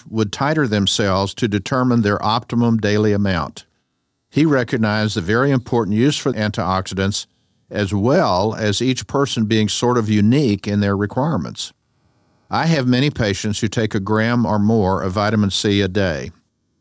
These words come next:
My personal dose is two hundred fifty milligrams daily.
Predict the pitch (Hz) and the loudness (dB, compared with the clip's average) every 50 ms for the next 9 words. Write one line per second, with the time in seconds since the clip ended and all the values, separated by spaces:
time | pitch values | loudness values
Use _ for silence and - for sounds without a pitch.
0 | _ _ - 104 107 110 - - 156 175 - - 123 110 101 90 98 95 101 107 | _ _ -2 -2 -2 -2 -2 0 0 0 0 0 -2 -2 0 0 2 0 0 0
1 | - - 101 - - 127 120 120 117 113 101 - - 104 - - 110 98 98 98 | -2 -4 -4 -4 0 0 2 2 2 2 0 0 -2 -2 -2 -2 -2 0 0 0
2 | 98 90 92 87 82 85 - - 107 101 95 80 65 65 80 | 0 0 -2 -2 -2 -4 -4 -2 -2 0 -2 -2 -4 -8 -14